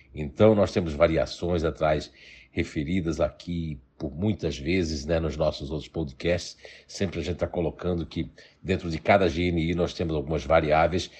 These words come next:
Isso faz parte do Ser Psíquico três. E eu espero que você já tenha passado pelo Ser Psíquico um e pelo Ser Psíquico dois, com certeza.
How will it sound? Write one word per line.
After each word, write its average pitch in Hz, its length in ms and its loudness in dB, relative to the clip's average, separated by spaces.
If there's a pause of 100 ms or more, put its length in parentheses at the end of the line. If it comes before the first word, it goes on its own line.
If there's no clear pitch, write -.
(140)
Isso 73 180 -6
faz - 220 4
parte 78 340 0
do 71 100 -4
Ser - 240 0
Psíquico - 560 0
três. 101 680 4 (420)
E 78 100 0
eu 80 60 4
espero 82 340 2
que 78 100 -10
você 78 280 0
já 76 120 4
tenha - 360 0
passado 98 500 4
pelo 87 200 -2
Ser - 240 0
Psíquico - 560 -2
um 90 280 4 (320)
e 87 80 0
pelo 87 260 2
Ser - 220 0
Psíquico 78 560 -4
dois, 67 300 -2
com - 140 -4
certeza. 67 560 -4